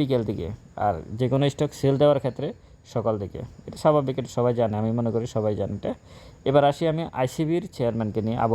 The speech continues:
আহমেদকে নিয়ে। অর্থ সংবাদে একটা, আহ, প্র-, আম, ইয়ে দেখলাম,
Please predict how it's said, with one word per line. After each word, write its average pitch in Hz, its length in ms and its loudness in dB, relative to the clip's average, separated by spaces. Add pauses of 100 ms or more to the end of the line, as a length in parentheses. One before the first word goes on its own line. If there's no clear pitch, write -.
আহমেদকে 107 380 -2
নিয়ে। 147 120 -6 (800)
অর্থ 139 180 0
সংবাদে 165 460 2 (220)
একটা, 156 260 0
আহ, 98 380 -4 (600)
প্র-, 139 220 4 (100)
আম, 110 320 2 (1900)
ইয়ে 139 100 6
দেখলাম, 123 300 4